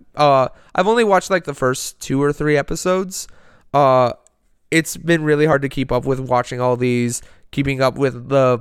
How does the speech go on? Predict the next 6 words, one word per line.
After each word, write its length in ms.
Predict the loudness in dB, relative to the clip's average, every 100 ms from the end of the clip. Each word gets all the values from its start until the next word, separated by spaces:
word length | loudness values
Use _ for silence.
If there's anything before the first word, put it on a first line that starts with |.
| -6 -20 -20 -6 0
weekliness 760 | 2 2 2 2 2 -2 -2
of 580 | 2 4 4 2 -4 _ _ _ _ _ _ _ _
twenty-six 480 | -2 -2 -2 -4 -2
and 120 | -2
under 480 | -2 0 2 2 -2 -2
and, 580 | 0 0 -2 -6 -12